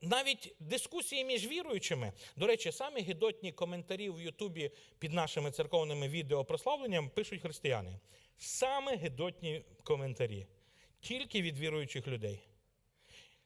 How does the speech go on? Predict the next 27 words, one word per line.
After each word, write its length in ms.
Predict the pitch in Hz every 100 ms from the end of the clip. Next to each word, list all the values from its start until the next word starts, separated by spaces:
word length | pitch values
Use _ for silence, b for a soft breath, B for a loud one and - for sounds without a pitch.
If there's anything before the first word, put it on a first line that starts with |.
| B _
Тому 280 | 180 208 240
це 180 | 233 240
перше, 440 | - 220 190 -
що 160 | 156 170
може 260 | 170 160 180
бути 300 | 160 165 175
негативне. 680 | 170 175 170 160 139 131 123 B B B
Друге, 380 | 151 311 294 233
можуть 320 | 208 190 208
прийти 300 | 220 226 226
невіруючі 600 | 214 220 240 247 226 247
люди 480 | 247 269 240 277 254
і 380 | - 208 220 226
свої 460 | 208 - 190 214 226
єресі, 600 | 185 185 185 180 165 208 B
або 240 | 165 170 214
єретики 540 | 233 247 247 226 220
можуть 360 | 202 175 175 -
прийти. 400 | 180 - 190 - B B
Це 140 | -
також 420 | 214 240 320 254 185
відкритість 640 | 190 - 202 175 175 -
не, 120 | 175 -
<clears throat> 240 | - 165
важка. 520 | 147 165 170 - 165 117 B B B
А 100 | 180
ще 300 | - 277